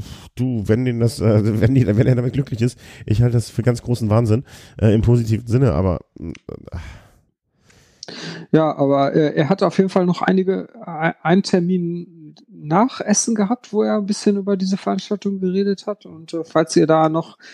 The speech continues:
Speaker 2: irgendwie bei euch in der Nähe das mal habt, dass er da auftritt, das würde ich mir auf jeden Fall antun. Also das kann man echt nur empfehlen. Dann ging am Ende ging noch, äh, sein Pokal einmal, äh, durch die, ähm,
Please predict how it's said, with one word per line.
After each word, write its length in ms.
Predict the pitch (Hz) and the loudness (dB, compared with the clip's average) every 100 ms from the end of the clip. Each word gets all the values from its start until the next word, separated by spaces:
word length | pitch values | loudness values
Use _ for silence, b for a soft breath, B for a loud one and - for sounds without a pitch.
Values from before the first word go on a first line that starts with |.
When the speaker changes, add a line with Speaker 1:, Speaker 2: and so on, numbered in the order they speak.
| B B B B B - | B B B B B -2
Speaker 2:
irgendwie 300 | 160 165 160 | 0 0 -2
bei 120 | 156 | -2
euch 140 | 156 170 | -2 -2
in 60 | |
der 100 | 156 | -2
Nähe 300 | 151 175 190 | 0 2 2
das 240 | 180 165 - | 0 -6 -6
mal 140 | 175 | -6
habt, 220 | 175 - | -6 -4
dass 160 | 175 160 | -4 -2
er 100 | 165 | -4
da 100 | 165 | -4
auftritt, 580 | 165 165 - 170 - - | -6 -10 -4 -2 -2 -6
das 220 | 139 - | -6 0
würde 80 | 156 | 2
ich 100 | 160 | 2
mir 80 | 160 | 2
auf 140 | 147 175 | 2 2
jeden 140 | 185 | 2
Fall 160 | 170 - | 2 0
antun. 440 | 147 - 135 131 _ | 0 -2 -8 -10 _
Also 260 | 226 151 143 | -8 -4 -4
das 320 | 143 - - | -4 -8 -12
kann 180 | - 151 | -8 -4
man 160 | 151 156 | -2 -2
echt 200 | 170 - | -4 0
nur 140 | 156 | 0
empfehlen. 460 | 151 143 - 131 131 B 131 B B | 0 -2 0 0 0 B -2 B B
Dann 140 | 143 139 | -2 2
ging 160 | 175 | 4
am 140 | 175 165 | 6 4
Ende 260 | 190 196 | 4 4
ging 180 | 175 180 | 2 2
noch, 220 | 185 175 156 | 2 0 0
äh, 240 | 156 156 | 2 2
sein 260 | 139 147 156 | 2 0 0
Pokal 640 | - 147 - 156 208 226 | -6 -6 -2 2 2 2
einmal, 840 | 190 202 214 208 208 202 190 185 | 0 0 0 0 0 -4 -6 -8
äh, 40 | 175 | -6
durch 340 | 180 185 - | -6 -8 -6
die, 360 | 185 175 175 170 | -2 0 0 0
ähm, 500 | 175 170 170 165 | 0 -2 -4 -6